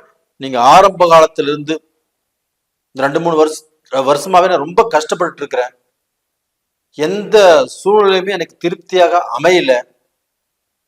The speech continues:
என்னால நல்லா ஸ்டாண்ட் பண்ணி நிக்க முடியல, எனக்கு என்னன்னே தெரியல அப்படின்னு நினைக்கிறவங்க கண்டிப்பாக அவர் அவர்களுடைய ஜாதகத்தை ஒரு முறை பார்த்து கொள்வது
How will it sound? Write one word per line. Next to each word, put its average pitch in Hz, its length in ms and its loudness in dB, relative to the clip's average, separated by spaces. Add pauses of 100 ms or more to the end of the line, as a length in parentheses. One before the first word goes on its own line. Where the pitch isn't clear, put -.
(640)
என்னால 175 320 2
நல்லா 165 300 -6
ஸ்டாண்ட் 175 520 0
பண்ணி 196 160 -4
நிக்க 147 260 -10
முடியல, 151 360 -4 (2000)
எனக்கு 151 260 -6
என்னன்னே 214 380 0
தெரியல 190 320 0
அப்படின்னு 175 380 0 (100)
நினைக்கிறவங்க 151 640 0 (320)
கண்டிப்பாக 143 680 -6 (100)
அவர் 147 260 -4
அவர்களுடைய 131 480 -8
ஜாதகத்தை 135 520 -6 (400)
ஒரு 120 160 -12
முறை 127 220 -10 (240)
பார்த்து 139 540 -4 (180)
கொள்வது 135 420 -8